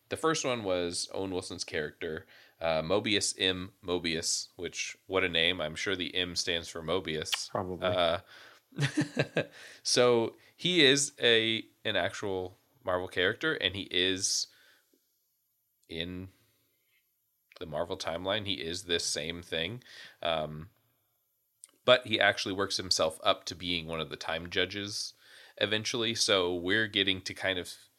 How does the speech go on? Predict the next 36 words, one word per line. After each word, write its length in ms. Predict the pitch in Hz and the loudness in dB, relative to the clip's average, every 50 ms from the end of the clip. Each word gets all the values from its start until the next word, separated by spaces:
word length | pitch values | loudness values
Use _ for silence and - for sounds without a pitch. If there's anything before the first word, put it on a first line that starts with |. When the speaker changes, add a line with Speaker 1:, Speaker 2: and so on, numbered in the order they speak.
| _ _ _ _ _ _ _ _ _ _ - | _ _ _ _ _ _ _ _ _ _ -4
Speaker 1:
I 120 | 92 85 | -4 -2
guess, 460 | 73 71 - 73 87 - - - - - | -2 -2 -2 -2 0 0 0 -2 0 0
see 340 | - - - - 95 90 87 | 0 0 0 0 0 -2 -2
him 340 | 90 98 95 92 92 90 - _ _ _ _ | 0 0 0 0 -2 -6 -12 _ _ _ _
on 160 | 85 85 90 82 | -2 -2 0 0
his 220 | 98 90 78 78 | -2 -4 -2 -2
rise 520 | 78 78 71 76 80 87 98 113 110 - | -2 0 0 2 2 0 0 0 0 0
Speaker 2:
Hmm. 60 | 104 92 | 0 -2
Speaker 1:
to 80 | - | -4
power, 540 | - - 120 113 120 120 131 139 143 143 143 - - - - - - | -4 -2 0 0 0 0 0 -2 -2 -4 -6 -12 -20 -20 -20 -20 -20
because 240 | _ 101 101 92 92 | _ -4 -2 0 0
it 100 | 92 85 | -2 2
does 240 | - 104 98 98 - | 4 6 6 6 6
seem 220 | - 110 98 95 | 4 2 0 0
like 180 | 92 87 85 - | 0 -2 -2 -2
he's, 400 | - 101 92 87 - - - - _ _ _ | -2 -6 -4 0 0 0 0 -2 _ _ _
he's 260 | - - 107 101 98 | -8 -4 -4 2 2
at 140 | 101 - - | 2 2 2
least 280 | 107 117 127 - - - | -2 -2 0 0 -2 0
high 180 | - 107 110 107 | 2 4 4 4
enough 320 | 104 104 98 95 - - - | 4 2 0 -2 -2 0 2
up 240 | - 95 92 - _ | 2 2 2 0 _
where 460 | - 92 87 87 85 85 85 87 - - - - - - - _ _ _ _ _ | -6 -2 0 2 2 2 0 -2 -4 -10 -18 -20 -20 -20 -20 _ _ _ _ _
he's 200 | - 101 92 95 | -8 -8 -4 0
not 200 | 101 107 127 131 | 2 2 2 2
a 40 | 120 | 2
Minuteman. 680 | 107 101 98 95 - - 90 85 87 87 85 87 90 | 0 -2 -2 -2 -2 -4 -4 -2 -2 -2 -2 -4 -6
Speaker 2:
Mm-hmm. 220 | 101 98 87 98 90 87 - _ _ _ _ _ _ _ _ _ _ _ _ _ _ _ _ | -8 -6 -6 -6 -8 -8 -12 _ _ _ _ _ _ _ _ _ _ _ _ _ _ _ _
Speaker 1:
He 220 | - - - 104 95 | -12 -6 -4 -4 -4
can 260 | - - 101 95 92 | -2 -2 -2 -2 -2
kind 400 | - - - - 98 98 107 123 | -8 -6 0 2 4 4 4 2
of 220 | 131 123 110 95 | 0 -4 -8 -6
do 180 | - 98 98 107 | -4 -2 -2 -2
whatever 380 | 113 113 104 101 107 104 110 107 | 0 0 0 0 0 -2 -2 -6
he 160 | 98 101 90 | -6 -8 -8
wants, 880 | 80 76 78 78 80 85 113 143 175 185 - - - - - - - | -8 -10 -8 -6 -4 -4 -4 -4 -6 -8 -10 -8 -8 -8 -10 -10 -14